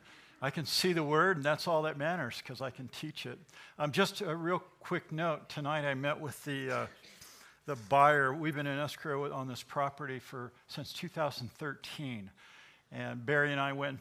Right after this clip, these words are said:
and met the buyer for dinner because the date, uh, that the escrow is to be completed is coming to a close, and there's some issues, and so just need your prayer.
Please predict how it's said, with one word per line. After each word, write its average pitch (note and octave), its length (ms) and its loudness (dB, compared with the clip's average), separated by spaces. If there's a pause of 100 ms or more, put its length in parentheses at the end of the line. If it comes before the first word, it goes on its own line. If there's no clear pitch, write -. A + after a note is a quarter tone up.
and D3+ 180 -6
met C#3 180 -2
the C#3+ 80 -8
buyer C3 320 -2
for C3+ 240 -10
dinner C3 460 -6
because C3 560 -8
the C3 140 -10
date, C3+ 420 -6 (240)
uh, A#2+ 280 -8 (100)
that B2+ 200 -12
the D3 140 -10
escrow - 240 -10
is A#2+ 140 -8
to - 100 -16
be C#3+ 100 -8
completed F3+ 600 -4
is C#3 100 -4
coming D#3 380 -4
to - 160 -10
a - 20 -12
close, F3+ 460 -4
and C#3+ 100 -6
there's C3 140 -8
some C3 180 -8
issues, D#3+ 540 -6
and A#2+ 160 -10
so A#2+ 420 -6 (640)
just C#3+ 240 -8
need E3+ 140 -4
your D3 100 -12
prayer. E3+ 440 0